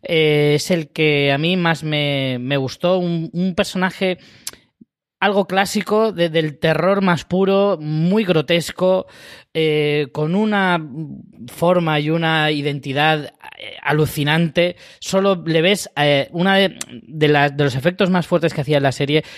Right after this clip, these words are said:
era que ya lo veías de lejos y ya te giñabas vivo, eh, porque así atacaba a sus víctimas, eh, yendo poco a poco hacia ellos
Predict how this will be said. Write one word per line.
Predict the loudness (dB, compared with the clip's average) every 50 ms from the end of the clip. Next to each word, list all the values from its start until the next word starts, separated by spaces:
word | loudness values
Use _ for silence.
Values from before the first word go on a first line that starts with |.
| -8 -4
era | -2 -2 0
que | 0 0
ya | 0 2 2
lo | 2
veías | 2 2 2 2 2 0
de | 0
lejos | -2 0 -2 -2 -4 -4 -4
y | 0
ya | 0 0
te | 0 0 -4 -6 -6
giñabas | -8 -6 -4 -2 0 2 2 2 2 2
vivo, | 2 2 2 2 0 -4 -6 -14 _ _ _ _ _ -20 -18 _
eh, | -2 0 0 2 2
porque | 0 -2 -2 -2 -4
así | -4 -2 0 2 2 2
atacaba | 2 0 -2 -2 -2 -2 0 0
a | 0
sus | -2 -4 -6 -4
víctimas, | -6 -6 -4 -4 -4 -2 -2 -2 -4 -6 -12
eh, | -12 -10 -4
yendo | 0 0 0 2 0 -2 -2
poco | -2 -2 -2 -2
a | 0
poco | 0 -2 0 2 2
hacia | 0 2 2 2 2 4 2
ellos | 2 2 2 2 2 0 -2